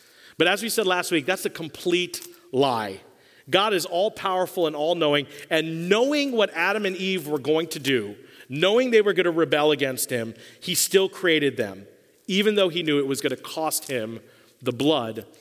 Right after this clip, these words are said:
of his son, Jesus. He still made Adam. He still lovingly made Eve anyway. Not because they were good,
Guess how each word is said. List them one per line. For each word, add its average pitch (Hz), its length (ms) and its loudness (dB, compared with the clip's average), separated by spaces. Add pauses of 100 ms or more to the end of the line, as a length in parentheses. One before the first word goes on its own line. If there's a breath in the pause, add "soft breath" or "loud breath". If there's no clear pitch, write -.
(240 loud breath)
of 120 140 -6
his 139 160 2
son, 107 400 -2 (200)
Jesus. - 720 -6 (120)
He 135 120 -10
still 160 340 2
made 147 200 0
Adam. 107 320 -6 (460 soft breath)
He 139 100 -6
still 156 260 2
lovingly 143 440 0
made 127 240 -4
Eve 107 500 -14
anyway. 92 460 -16 (500 soft breath)
Not 135 280 0
because 180 260 -2
they 156 140 2
were 135 120 -4
good, 92 300 -12